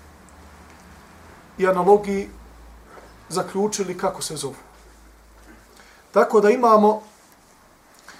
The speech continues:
vrata onih koji su se istinski oslonili na Allaha. Jer je došlo u hadisu šefata, koji je dug hadis,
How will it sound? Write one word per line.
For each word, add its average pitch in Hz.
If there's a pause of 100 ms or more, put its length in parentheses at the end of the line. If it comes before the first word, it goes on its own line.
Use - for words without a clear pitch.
(160)
vrata 196 (2250)
onih 226
koji 190
su -
se 208
istinski 190
oslonili 175
na 143
Allaha. 120 (2250)
Jer 180
je 180
došlo 226 (1500)
u 180
hadisu 185
šefata, 175 (100)
koji 151
je 147
dug 202
hadis, 143